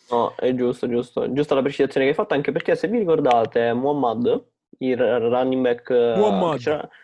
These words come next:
Speaker 1: che c'era l'anno scorso e c'è anche quest'anno, ha fatto delle partite di pre-season veramente, veramente importanti, comunque si era fatto vedere, però
Speaker 2: Sì.
Speaker 1: nonostante quella alla fine è finito in pre-, in practice squad, quindi,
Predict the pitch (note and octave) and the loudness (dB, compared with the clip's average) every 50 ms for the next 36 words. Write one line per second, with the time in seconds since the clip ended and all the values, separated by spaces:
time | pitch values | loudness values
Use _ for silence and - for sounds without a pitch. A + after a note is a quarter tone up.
0 | _ _ _ _ _ _ _ - - C#3 C#3+ C3+ C3+ C#3+ D#3+ E3 - - - C#3+ | _ _ _ _ _ _ _ -6 -2 -2 0 0 0 -2 -4 -6 -4 0 2 2
1 | C3+ A#2+ A2+ - - C3+ B2+ - - - - F#3 F#3 F#3 F3+ - - - C#3+ D#3+ | 2 2 0 -2 -2 -2 0 0 -2 -4 -4 -6 -6 -8 -10 -10 -4 -2 -2 -2
2 | - - - D3 C3 A2+ A2 A2+ A#2 A#2+ B2 D3 D#3+ - - D#3 D3 C3 B2 - | -4 -6 -4 -4 -2 -2 -2 -4 -4 -4 -4 -4 -4 -6 -4 -4 -2 -2 -4 -6
3 | _ - C3+ C3 C#3+ G3 G3+ C#3 - D#3 - - - C#3+ C#3 C3 A#2+ A#2+ C3+ C#3 | _ -6 -4 -4 -2 -4 -2 -4 -4 -6 -6 -6 -4 -4 -4 -4 -4 -6 -8 -8
4 | - - - - E3+ C#3+ C#3 C3+ C3 B2+ B2 - - - - - A#2 A#2+ B2 B2 | -8 -10 -6 -4 -4 -4 -2 -2 -2 -2 -2 -4 -8 -8 -6 -4 -4 -2 -2 -4
5 | B2 B2 B2+ B2 B2 A#2+ A#2 A#2 A#2 A#2 A2+ A2 A2 A2 A2 A#2 A#2+ - - - | -4 -6 -4 -4 -2 -2 -2 -4 -6 -8 -8 -8 -10 -10 -10 -12 -12 -14 -10 -8
6 | A#2+ A#2+ A#2+ A#2+ B2 A#2+ B2+ A#2+ A#2+ - - - - - G#2+ G#2+ G2 - C3+ - | -6 -4 -4 -6 -6 -8 -10 -12 -8 -8 -10 -10 -8 -8 -10 -8 -8 -10 -14 -12
7 | - D#3+ E4+ A#4 - _ _ - - C3+ C3+ C3 C3+ - - A#2+ A#2+ - A#2+ A#2+ | -12 -12 -12 -14 -16 _ _ -12 -10 -10 -10 -10 -10 -8 -8 -6 -6 -6 -8 -8
8 | - A#2+ B2+ B2 A#2 A2+ A2 A2 A#2+ C#3 C#4 - _ _ _ _ _ _ _ _ | -6 -6 -4 -4 -4 -6 -6 -6 -8 -8 -10 -12 _ _ _ _ _ _ _ _
9 | _ A#3+ A#3 F3+ D3+ D3+ D#3 D#3 - F3 F3+ A3 G3+ F#3 E3 D#3+ D#3+ D3+ C3+ - | _ -2 0 0 0 0 -2 -2 -4 -2 0 0 2 2 2 2 2 0 0 -2
10 | D3+ D3 - C#3 C3+ C3 B2+ B2 B2 B2+ - _ - - C#3+ - - C3+ B2+ - | -4 -4 -4 -2 -4 -4 -4 -4 -6 -6 -8 _ -12 -12 -12 -6 -4 -6 -6 -6
11 | - C#3 - _ - B2+ B2 A#2+ B2 B2+ C3 B2+ A#2+ - _ _ _ _ _ _ | -10 -12 -10 _ -2 0 0 0 0 0 -2 -4 -4 -6 _ _ _ _ _ _
12 | _ B2 A#2+ A#2 A2+ A2+ | _ -10 -8 -8 -8 -8